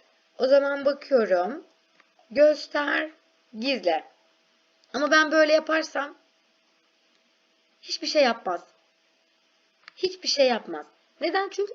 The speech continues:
bekle demedik aralarına. Gözüksün bir saniye beklesin, gizlensin bir saniye beklesin. Saniye beklemeleri de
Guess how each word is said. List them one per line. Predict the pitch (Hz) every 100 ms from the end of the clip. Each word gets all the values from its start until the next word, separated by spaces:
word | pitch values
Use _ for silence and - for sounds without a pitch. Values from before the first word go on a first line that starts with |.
| -
bekle | 277 285 339 294
demedik | 240 190 190 -
aralarına. | 190 175 165 160 151 - _ _ _ _ _ -
Gözüksün | 285 294 320 - 247 214
bir | 262 339
saniye | - 262 220 214 190
beklesin, | 214 302 - 320 - 381 - _ _ -
gizlensin | 339 277 262 262 403 370
bir | 320
saniye | 311 226 196 180
beklesin. | 165 165 160 - 156 - _ _
Saniye | - 262 269 320 349
beklemeleri | 285 - 269 294 320 339 247
de | 294